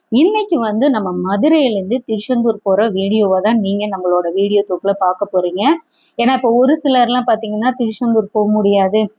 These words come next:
<clears throat> கொஞ்சம் இன்னும் ஒரு நாலஞ்சு நாள் கழிச்சு வாங்க அப்படின்லாம் ஒவ்வொரு தகவல் போடுறாங்க. அதெல்லாம் நீங்க நம்ப வேணாம், தாராளமா நீங்க போகலாம். ப-, எந்த ஒரு ரோட்ல வந்து பாத்தீங்கன்னா இப்ப உள்ள பிரச்சனையெல்லாம் சரி பண்ணிட்டாங்க. தண்ணி எல்லாம் அவ்வளவுதான்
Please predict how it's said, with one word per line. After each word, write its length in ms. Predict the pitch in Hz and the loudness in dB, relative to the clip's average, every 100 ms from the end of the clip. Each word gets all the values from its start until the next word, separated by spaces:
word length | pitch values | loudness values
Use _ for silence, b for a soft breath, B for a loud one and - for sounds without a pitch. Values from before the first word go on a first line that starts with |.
| _ _ _ _ _ _ _ _ _ _ _ _ - | _ _ _ _ _ _ _ _ _ _ _ _ 0
<clears throat> 400 | 294 240 233 240 | 2 2 0 0
கொஞ்சம் 400 | 226 226 214 208 202 202 _ _ - | 0 2 2 2 0 -4 _ _ -4
இன்னும் 400 | 220 240 262 247 | 2 4 4 2
ஒரு 100 | 226 208 | 2 0
நாலஞ்சு 340 | 214 226 220 214 | 0 0 -2 0
நாள் 180 | 214 233 | -2 0
கழிச்சு 240 | 214 208 214 | -4 -4 -2
வாங்க 180 | 202 202 202 | -2 0 0
அப்படின்லாம் 460 | 185 196 196 214 202 | 0 0 0 2 2
ஒவ்வொரு 240 | 196 214 - | 2 0 0
தகவல் 400 | 190 196 247 233 208 | -2 0 0 0 -2
போடுறாங்க. 420 | 196 185 175 180 226 - _ _ 202 | 0 -2 -2 -2 -4 -6 _ _ 0
அதெல்லாம் 340 | 202 214 233 | 2 2 2
நீங்க 140 | 208 185 | 0 -2
நம்ப 160 | 180 202 226 | -2 0 0
வேணாம், 320 | 202 202 233 180 | 0 -2 -2 0
தாராளமா 600 | 180 208 233 226 196 208 226 | 0 2 2 2 0 -2 -6
நீங்க 140 | 196 185 | -6 -2
போகலாம். 360 | 190 185 190 214 | 0 2 0 -2
ப-, 120 | 196 190 196 | -6 -4 -2
எந்த 160 | 214 247 240 | 2 2 4
ஒரு 160 | 220 302 349 _ _ _ _ _ _ _ | 4 2 0 _ _ _ _ _ _ _
ரோட்ல 400 | 208 254 262 277 214 | -2 0 0 0 -2
வந்து 140 | 202 214 | -2 -2
பாத்தீங்கன்னா 340 | 202 202 240 320 | -4 -2 -4 -2
இப்ப 180 | - 196 190 | 0 0 0
உள்ள 140 | 214 220 | -2 -2
பிரச்சனையெல்லாம் 640 | 190 190 226 208 190 220 - | -4 -4 -4 -2 0 -2 -2
சரி 180 | 185 190 220 | -2 0 -2
பண்ணிட்டாங்க. 420 | 208 190 185 202 202 | -4 -2 -2 -2 -2
தண்ணி 240 | 190 220 247 196 | 0 2 2 2
எல்லாம் 180 | 214 | 0
அவ்வளவுதான் 380 | 190 180 196 208 | -2 -2 0 0